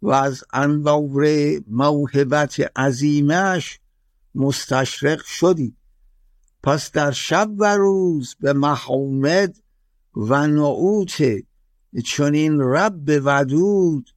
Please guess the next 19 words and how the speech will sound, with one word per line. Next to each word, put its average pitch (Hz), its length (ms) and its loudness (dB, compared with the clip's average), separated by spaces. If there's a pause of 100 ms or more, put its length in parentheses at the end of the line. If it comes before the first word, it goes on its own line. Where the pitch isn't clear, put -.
مشغول 143 880 0
شو 139 480 0 (540)
که - 140 -2
لحظات 143 1300 0 (540)
عین 175 420 0
عنایتش 147 1300 0 (140)
شامل 143 880 0 (520)
و 135 180 2
فیض 165 480 0
رحمتش 147 1120 0
کامل 135 540 0
است 139 540 -4 (840)
و 120 240 2
به 147 140 2
شکرانهٔ 147 840 0
این 214 480 0 (100)
الطاف 156 760 -2 (640)
به 135 220 0
خدمت 139 720 0